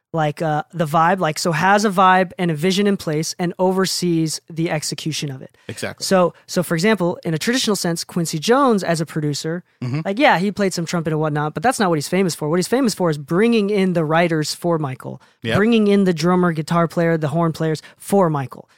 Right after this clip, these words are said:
Speaker 1: That's what he's famous for. He didn't even play, necessarily play on the record as far as I know. Um,
Speaker 2: Yeah.
Speaker 1: and, uh, because he was the producer. The producer oversees the vision, how it's supposed to sound. So he takes, the producer would take the idea, d-, traditionally, right?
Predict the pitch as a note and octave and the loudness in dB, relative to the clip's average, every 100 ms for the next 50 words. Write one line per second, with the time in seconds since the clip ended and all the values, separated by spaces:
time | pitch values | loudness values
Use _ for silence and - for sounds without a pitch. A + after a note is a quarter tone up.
0 | _ - C#4 - G3 D#3+ F3+ D#3 - G#3 | _ 2 2 2 0 -2 -4 -6 0 2
1 | F4 F4+ G#3 E3+ G#3 G3+ F#3 - F#3+ F#3 | 4 4 2 0 2 2 0 -2 -4 -2
2 | F3 G3+ G3 E3+ - F3+ F3 E3 F3 F3 | 0 2 2 0 -2 0 0 0 -2 -2
3 | D#3 - D#3+ D#3+ G3 F#3+ C#3 E3+ _ _ | -4 -2 -2 0 0 -2 -4 -8 _ _
4 | _ _ F#3+ F3+ C3 G#2+ _ F#3+ F3+ F3 | _ _ 0 2 0 -6 _ -2 0 2
5 | F3 F3 E3 D#3+ - - D3+ G3 - A3+ | 2 2 2 -2 -8 -12 -4 -2 4 6
6 | G#3 F3 - _ _ _ _ _ _ _ | 6 2 -8 _ _ _ _ _ _ _
7 | _ - G#3+ A3 G#3 F3+ F#3 G3 A#3 D3+ | _ -4 0 4 4 2 0 0 0 -2
8 | D3+ F#3+ G3 - F#3 F3+ - F#3 F3+ E3+ | -2 0 0 0 0 0 -2 0 0 -2
9 | - E3+ D#3 D3+ G3 C#3 C3+ - - - | -6 -8 -4 0 0 -2 -12 -20 -20 -4
10 | - G3+ G3 F#3 F#3 F3 E3+ F3+ E3+ C#3+ | 2 4 2 0 -2 0 -2 0 0 -2
11 | - - - D#3+ D#3+ E3+ F#3 E3+ - - | -8 -18 -6 -2 -2 0 -2 -2 -6 -10
12 | - E3+ E3+ E3 D3+ F#3 F#3 F#3 E3 D#3+ | -10 -4 -2 -2 -4 -4 -2 0 0 -2
13 | F3 G3+ G#3 C4 A#3 - D#3 C#3 D#3 F#3+ | -2 -2 0 2 2 0 -6 -4 -2 -4